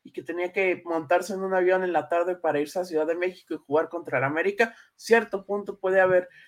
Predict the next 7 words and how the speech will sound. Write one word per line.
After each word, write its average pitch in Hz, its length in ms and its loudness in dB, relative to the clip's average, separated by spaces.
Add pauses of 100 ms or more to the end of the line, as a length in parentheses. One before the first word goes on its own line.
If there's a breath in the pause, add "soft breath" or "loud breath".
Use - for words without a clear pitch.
(120)
eh, 160 460 2
esa 180 240 -4
situación 170 600 -4
afectado 175 540 -2
un 180 100 -10
poco, 220 260 -2
entonces 208 560 -2